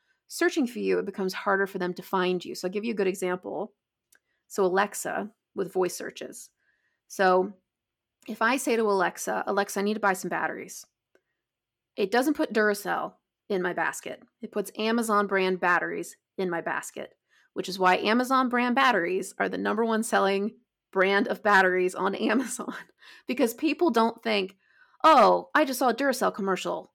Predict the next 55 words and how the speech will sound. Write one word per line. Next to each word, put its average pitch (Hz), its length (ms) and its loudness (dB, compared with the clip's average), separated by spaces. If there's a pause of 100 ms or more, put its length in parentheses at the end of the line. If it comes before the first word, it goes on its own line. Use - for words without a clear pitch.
(140)
Amazon, 233 400 2
put - 180 -2
Duracell 202 500 2
in 214 100 -2
my 190 120 0
basket." 226 520 -2
Nobody 247 300 -2
says 185 220 -4
that. - 200 -8
They 202 80 -6
just 202 180 -10
say, 214 220 -2
"Hey, 269 100 -4
put 254 180 -12
batteries 202 340 0
in 185 60 -8
my 190 60 -8
basket." - 420 -12 (480)
So 269 160 6
it's - 260 0
this 311 220 -2
kind 285 180 0
of 240 100 -4
thing. 262 220 0
It's 190 120 -2
you 226 80 -4
talking 233 200 0
about 202 180 0
long-term 202 400 2
brand 214 240 0
building 185 240 2
becomes 190 340 -2
incredibly 202 540 -2
important 190 560 -2 (360)
when 196 200 0
we 214 80 0
start - 280 -4
thinking 214 340 -6
about 185 460 2
the 202 80 0
different 202 340 -2
ways 190 160 0
that - 100 -8
people 196 220 -6
are 185 60 2
interacting 190 580 0
and 175 100 -4
how 220 160 -2
you 202 120 -2
find 190 380 -2
things 220 260 -2
in 214 60 -4
a 208 40 -4
digital 190 340 -8
space. 233 500 -6